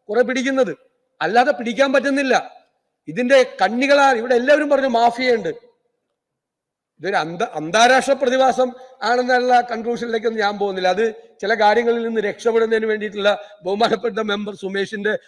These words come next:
ഒരു കൗശലപൂർവമായ പ്രയോഗമാണ് അന്താരാഷ്ട്ര പ്രതിഭാസം. അതൊന്നുമല്ല, നമുക്കിവിടെ ഇതിനെ കണ്ടെയ്ൻ ചെയ്യാൻ പറ്റണ്ടേ?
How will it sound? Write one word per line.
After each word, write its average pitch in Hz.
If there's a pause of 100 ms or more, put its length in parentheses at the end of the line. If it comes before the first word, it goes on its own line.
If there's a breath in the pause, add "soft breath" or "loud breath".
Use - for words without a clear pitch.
(120)
ഒരു 180
കൗശലപൂർവമായ 233
പ്രയോഗമാണ് 208 (260)
അന്താരാഷ്ട്ര 220
പ്രതിഭാസം. 185 (380)
അതൊന്നുമല്ല, 208 (380)
നമുക്കിവിടെ 294
ഇതിനെ 269
കണ്ടെയ്ൻ 233
ചെയ്യാൻ 294
പറ്റണ്ടേ? 247